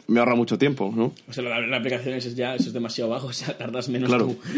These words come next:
Speaker 2: en darle
Speaker 1: Sí,
Speaker 2: que en
Speaker 1: eh,
Speaker 2: decirle que te la abra.
Speaker 1: sí, es realmente <laughs> ahorrarte un clic más en el, en el botón de, de inicio y, y ya.
Speaker 2: Y, o sea, no, no le gritéis vosotros a Siri, o sea, a veces, con esto del Oye Siri, a veces le meto un grito al iPhone.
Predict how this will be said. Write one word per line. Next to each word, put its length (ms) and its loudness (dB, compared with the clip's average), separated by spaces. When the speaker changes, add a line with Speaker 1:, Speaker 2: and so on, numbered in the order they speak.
Speaker 2:
en 180 0
darle 260 4
Speaker 1:
Sí, 120 -14
Speaker 2:
que 60 6
en 220 6
Speaker 1:
eh, 40 6
Speaker 2:
decirle 280 2
que 80 0
te 80 0
la 100 2
abra. 280 -2
Speaker 1:
sí, 260 2
es 240 4
realmente 880 4
<laughs> 120 6
ahorrarte 500 6
un 180 6
clic 200 2
más 220 4
en 100 6
el, 300 4
en 140 2
el 60 2
botón 340 6
de, 440 4
de 120 2
inicio 340 4
y, 100 4
y 40 2
ya. 180 2
Speaker 2:
Y, 100 -6
o 20 -8
sea, 160 -4
no, 100 -2
no 160 0
le 80 4
gritéis 260 0
vosotros 220 -8
a 60 -4
Siri, 200 -4
o 40 -4
sea, 100 -4
a 40 -2
veces, 260 -8
con 140 -6
esto 160 -2
del 100 0
Oye 180 0
Siri, 220 -2
a 40 0
veces 200 -6
le 60 -4
meto 180 -2
un 80 -6
grito 200 -6
al 40 -6
iPhone. 220 -12